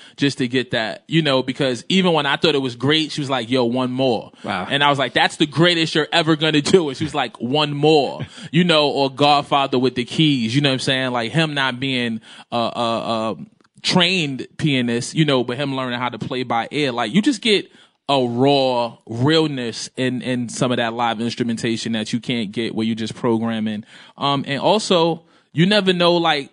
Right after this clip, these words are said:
Speaker 1: what being in the studio and vibing and jamming is gonna bring forth. 'Cause I could have an idea, and Godfather could have an idea, and Mappy could have an idea, and Blind could have an idea of what we're gonna do. And if I just send them the files, then that's what they're gonna do.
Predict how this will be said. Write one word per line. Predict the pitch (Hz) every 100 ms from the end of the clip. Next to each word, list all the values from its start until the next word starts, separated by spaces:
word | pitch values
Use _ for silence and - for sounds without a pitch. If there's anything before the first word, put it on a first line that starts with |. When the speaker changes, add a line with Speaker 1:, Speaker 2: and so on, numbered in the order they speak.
| _
Speaker 1:
what | 127 160 131 123
being | 156 156 151
in | 147
the | 127
studio | - 160 151 143 131
and | 123 120
vibing | 127 139 135 127
and | 117
jamming | 110 135 151 131
is | 123 117
gonna | 123 113
bring | 113 127 117
forth. | - 151 107 -
'Cause | 147 131
I | 151
could | 185
have | 151 131
an | 123
idea, | 120 113 117 117 113 123 - - -
and | 117
Godfather | 127 147 165 147 127 123
could | 127
have | 123 113
an |
idea, | 101 117 117 120
and | 120 113
Mappy | 139 - 170
could | 139
have | 127 117
an |
idea, | 110 113 117 117 123
and | 117
Blind | 123 143 185 240
could | 151
have | 147 131
an | 127
idea | 120 117 127 117 110 - - -
of | 147
what | 147 147
we're | 151
gonna | 151 135
do. | 127 175 175 139 160 _ _ -
And | 143 143
if | 139
I | -
just | 156 151 -
send | - 170 170
them | 156 143
the |
files, | - 147 160 185 214 208
then | 143 139
that's | 139 -
what | 139
they're | 135
gonna | 131 123
do. | 117 151 120 98